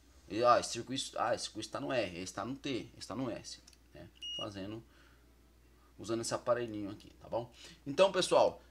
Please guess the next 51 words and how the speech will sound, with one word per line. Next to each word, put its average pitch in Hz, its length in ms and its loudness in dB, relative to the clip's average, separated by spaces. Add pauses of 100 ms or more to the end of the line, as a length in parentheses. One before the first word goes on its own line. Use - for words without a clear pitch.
(120)
todos 175 680 2
esses 147 640 -2
aparelhos 117 560 2
que - 80 -6
a 113 60 -2
gente 117 280 -6
demonstrou 107 460 -2
aqui, 131 400 -4
a 104 80 -10
gente 107 140 -8
vai 113 100 2
deixar 107 220 -4
no 107 180 -4
link 98 180 -6
da 98 160 0
descrição 95 680 -4
pra 110 100 -6
você 95 240 -6
que - 100 -16
tá 98 160 0
começando 92 460 -6
agora, 92 280 -2
ou 101 40 2
até 101 160 -4
mesmo, 101 320 -6
né, 104 260 -4
pra 92 120 -10
casa, 92 500 -2
quer, 90 260 -6 (440)
que 95 80 -8
nem 98 120 -6
o 90 40 -8
teste 98 340 -2
de 92 80 -8
tensão, 90 480 -6
não 95 80 -8
quer 90 200 -8
queimar 87 440 -6 (260)
eletrodoméstico 87 760 -6
mais, 120 400 -4 (300)
a - 20 -20
gente 87 140 -14
vai 101 100 0
deixar 101 300 -4
esse, 92 420 -6
esses - 580 -6 (440)
link 107 280 -6
aí 104 140 -4
pra 110 100 -8
você 92 280 -8
adquirir, 92 580 -10